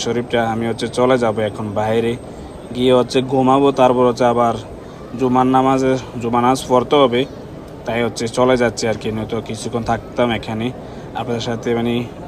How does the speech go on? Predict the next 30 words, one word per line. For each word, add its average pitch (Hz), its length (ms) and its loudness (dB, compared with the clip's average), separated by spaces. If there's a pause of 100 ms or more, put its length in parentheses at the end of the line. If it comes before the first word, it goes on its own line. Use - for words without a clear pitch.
(140)
ভিডিও 120 240 0 (120)
আরও 117 200 4
কিছু 117 160 -4 (100)
দেখানোর 117 380 -2
চেষ্টা 131 340 0
করতাম। 113 260 -4 (600)
তো 135 80 6 (500)
দেখেন 147 300 4 (600)
এখন 180 240 4
হচ্ছে 190 180 4 (180)
বাইরে 143 280 6 (120)
চলে 156 240 6
আসলাম 127 260 -2 (120)
আমি। 113 180 -6 (240)
আমি 139 200 -2
হচ্ছে 135 240 -4
আমার 139 160 2 (100)
হোটেলে 143 340 -2 (220)
প্রায় 139 360 6
কাছাকাছি। 131 580 -2 (520)
আমি 147 160 -2 (260)
হোটেলটা 147 440 2
নিচে 147 220 2 (120)
হচ্ছে 147 260 -2 (180)
ক্লক 135 200 4 (100)
টাওয়ারের 143 320 4 (100)
এদিকে 139 300 0 (140)
আশেপাশে, 123 480 -4 (640)
just 131 300 2 (500)
পাঁচ 131 180 4